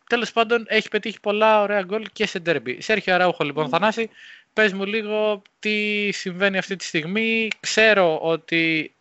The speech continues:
Speaker 1: πάντα υπάρχει σαν πλάνο στην αεκ, αλλά πού είμαστε αυτή τη στιγμή και πόσο κοντά είναι ο παίκτης στην αεκ;
Speaker 2: Ο παίκτης είναι όσο κοντά, ε, μπορεί να επιτρέψει ο πρόεδρος της Las Palmas, ο Ραμίρez.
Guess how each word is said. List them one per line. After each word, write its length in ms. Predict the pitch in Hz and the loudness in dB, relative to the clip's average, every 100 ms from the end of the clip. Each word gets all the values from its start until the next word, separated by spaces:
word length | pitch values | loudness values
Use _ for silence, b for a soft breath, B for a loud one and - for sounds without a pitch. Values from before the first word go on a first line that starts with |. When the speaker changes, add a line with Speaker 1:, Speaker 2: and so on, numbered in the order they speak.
| _ | _
Speaker 1:
πάντα 480 | 185 170 147 131 - | 4 6 4 2 0
υπάρχει 420 | 139 151 143 - | -4 0 0 -4
σαν 240 | - 143 - | -6 -6 -2
πλάνο 280 | 151 147 | -4 -4
στην 200 | 131 - | -6 -6
αεκ, 180 | 196 196 | -4 -2
αλλά 280 | 185 185 - | -2 -2 -4
πού 100 | 208 | -4
είμαστε 300 | 202 170 - | -4 -4 -6
αυτή 180 | 147 160 | -6 -6
τη 80 | 147 | -10
στιγμή 280 | - 143 170 | -10 -10 -8
και 100 | 160 | -6
πόσο 280 | 175 160 151 | -6 -6 -6
κοντά 240 | 151 156 | -2 -2
είναι 80 | 151 | -2
ο 40 | |
παίκτης 320 | 151 143 - | -4 -4 -8
στην 160 | - 127 | -12 -8
αεκ; 140 | 110 - _ _ _ _ _ _ _ _ _ _ _ _ _ _ _ | -8 -10 _ _ _ _ _ _ _ _ _ _ _ _ _ _ _
Speaker 2:
Ο 100 | - | 0
παίκτης 560 | 101 - 160 - 131 - | 2 2 -2 -4 -8 -2
είναι 380 | 165 165 170 156 B B _ | -2 0 -2 -4 B B _
όσο 440 | 127 143 156 143 | 0 2 2 0
κοντά, 380 | 120 120 147 151 | -2 0 2 2
ε, 160 | 135 - | -2 -6
μπορεί 380 | - 123 107 127 | -14 -4 -2 -2
να 60 | 143 | -2
επιτρέψει 480 | - - 143 - 131 | -6 -4 -4 -4 -8
ο 60 | |
πρόεδρος 440 | - 135 117 95 - | -2 0 0 -4 -12
της 100 | 92 | -14
Las 160 | - 85 | -8 -8
Palmas, 180 | 87 - | -8 -6
ο 40 | |
Ραμίρez. 500 | 104 101 85 - - | -4 -4 -8 -12 -20